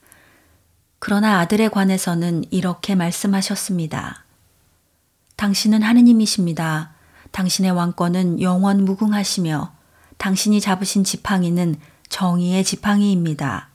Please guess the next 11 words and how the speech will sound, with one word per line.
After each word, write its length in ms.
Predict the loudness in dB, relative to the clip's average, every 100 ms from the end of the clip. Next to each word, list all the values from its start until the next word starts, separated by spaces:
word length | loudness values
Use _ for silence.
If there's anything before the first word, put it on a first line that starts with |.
| _ _ _ _ _ _ _
당신은 640 | -4 -2 -2 0 0 -2
정의를 520 | -2 -2 -2 0 0 -2
사랑하시고 960 | -2 -2 0 -2 -4 -4 -2 -4 -6 _ _ _ _
불의를 640 | -6 -2 0 0 -2 -2 -2
미워하셨습니다. 1200 | 0 0 0 -2 -4 -4 -4 -4 -4 -6 -8 -14 _ _ _ _ _ _
그러므로 400 | -2 0 2 0
하느님, 600 | 2 2 2 0 -2 -6 -16 _ _
곧 300 | -2 -2 -4 _ _ _ -8
당신의 440 | -4 -2 0 0
하느님께서는 1000 | 2 2 2 0 -4 -2 -2 -2 -2 -4
당신에게 840 | -4 -4 -2 0 -2 -2 -4 -4